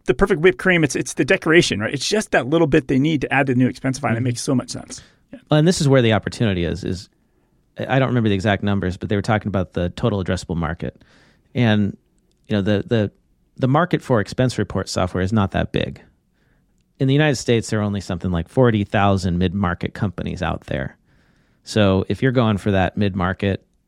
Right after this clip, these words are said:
Speaker 2: and you're trying to be that expense spend management app, like, you know, you're lucky to get a few thousand customers, right?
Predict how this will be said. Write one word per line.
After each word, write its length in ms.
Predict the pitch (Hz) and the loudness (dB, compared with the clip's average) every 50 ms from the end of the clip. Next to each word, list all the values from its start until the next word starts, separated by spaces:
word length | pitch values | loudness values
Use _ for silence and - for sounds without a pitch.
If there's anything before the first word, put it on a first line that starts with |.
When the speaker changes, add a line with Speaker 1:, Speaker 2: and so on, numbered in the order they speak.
| _ _ | _ _
Speaker 2:
and 100 | - 101 | -8 -6
you're 100 | 95 95 | -6 -4
trying 220 | 92 - 107 98 92 | -4 -4 -4 -2 -2
to 60 | 90 | -2
be 160 | 82 98 98 | -2 -2 -2
that 180 | 87 98 92 90 | 0 0 0 0
expense 600 | 85 - - - 101 92 92 - - - - - - | -2 -6 -8 -6 -6 -6 -6 -8 -10 -14 -14 -16 -18
spend 300 | - - - 107 98 95 | -12 -6 -4 -2 -2 0
management 360 | 95 92 90 - 92 85 - | 0 -2 -2 -2 -4 -4 -2
app, 220 | 98 98 95 - | -2 -2 -2 -2
like, 160 | 104 98 95 - _ _ - _ _ _ _ _ _ _ _ _ _ _ _ _ _ _ _ - | -2 -4 -4 -4 _ _ -20 _ _ _ _ _ _ _ _ _ _ _ _ _ _ _ _ -2
you 100 | 123 127 | 2 4
know, 40 | 120 | 6
you're 80 | 139 151 | 6 6
lucky 240 | 170 190 - 147 | 6 4 4 2
to 60 | 120 110 | 2 4
get 120 | 123 104 | 2 0
a 40 | 95 | 0
few 180 | - - 123 | 2 0 2
thousand 300 | - 120 107 104 - 92 | 2 4 2 2 2 2
customers, 540 | - 151 147 - - - - - - - - | 2 0 0 0 -2 -8 -8 -8 -10 -8 -4
right? 240 | - 87 90 101 - | -2 0 0 -2 -2